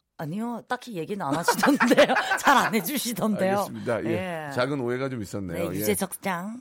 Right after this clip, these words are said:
Speaker 2: 예,
Speaker 1: 예.
Speaker 2: 알겠습니다.
Speaker 1: <laughs>
Speaker 2: 자, 이거 오늘 하고 들어가라.
Speaker 1: 예.
Speaker 2: 어,
Speaker 1: 아, 예.
Speaker 2: 안 되겠다.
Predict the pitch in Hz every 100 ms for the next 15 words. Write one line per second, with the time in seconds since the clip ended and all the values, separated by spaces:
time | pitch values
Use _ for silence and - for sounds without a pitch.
0 | - 113 110 98 143 147 104 107 202 285
1 | 254 113 143 - - 831 - 494 - -
2 | 113 107 127 123 139 147 170 127 120 127
3 | 123 110 165 135 143 190 202 240 240 196
4 | 123 127 196